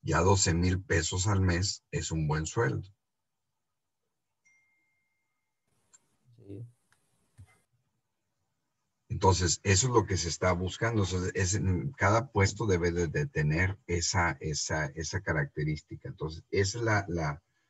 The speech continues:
Speaker 1: la tercer pregunta. ¿Cuánto es lo que necesitas para vivir? ¿Ok? ¿Por qué?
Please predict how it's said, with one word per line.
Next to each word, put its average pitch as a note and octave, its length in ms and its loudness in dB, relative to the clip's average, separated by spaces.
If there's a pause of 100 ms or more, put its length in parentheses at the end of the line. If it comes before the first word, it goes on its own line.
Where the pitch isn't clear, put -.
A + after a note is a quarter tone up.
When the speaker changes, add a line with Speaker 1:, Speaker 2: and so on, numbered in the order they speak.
(200)
Speaker 1:
la E2+ 260 -2
tercer G2 480 2 (120)
pregunta. G2+ 800 4 (400)
¿Cuánto G#2+ 400 4
es G#2+ 80 4
lo F#2+ 140 2
que F#2 100 -2
necesitas E2+ 640 -2
para D#2 220 0
vivir? C#2+ 360 0 (340)
¿Ok? - 180 -2 (560)
¿Por G#2 180 6
qué? D3+ 260 4